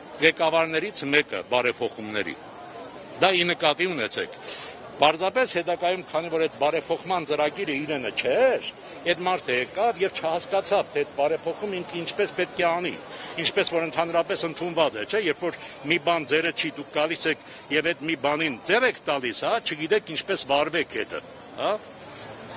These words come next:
Այդ բարեփոխումները մեր տնտեսագիտական համալսարանում սկսվել են վաղուց, և ինձ չի թվում, որ կա որևէ մեկը, որ այն կարծիքին է, թե որևէ համակարգ վերափոխման կարիք չունի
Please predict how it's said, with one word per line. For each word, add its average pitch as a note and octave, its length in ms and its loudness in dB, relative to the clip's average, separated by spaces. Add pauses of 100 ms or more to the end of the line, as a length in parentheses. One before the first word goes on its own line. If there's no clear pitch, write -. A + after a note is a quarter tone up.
(160)
Այդ - 160 2
բարեփոխումները E3 880 0 (460)
մեր F3+ 120 2 (100)
տնտեսագիտական D3 840 0
համալսարանում B2+ 800 -2
սկսվել - 400 0
են D#3+ 160 -2
վաղուց, C#3 360 0 (360)
և G#3+ 280 4 (120)
ինձ A3 100 -6 (140)
չի - 120 -2 (120)
թվում, B2+ 320 -2
որ E3+ 240 2
կա F#3+ 160 4
որևէ C#3 340 2 (140)
մեկը, B2+ 340 0 (540)
որ F#3+ 180 4
այն F3+ 120 0 (100)
կարծիքին C#3+ 480 0
է, C#3+ 160 2
թե F#3+ 180 2 (460)
որևէ E3+ 400 4
համակարգ B2+ 720 2
վերափոխման D3+ 640 0
կարիք C3 320 0
չունի C#3 280 -2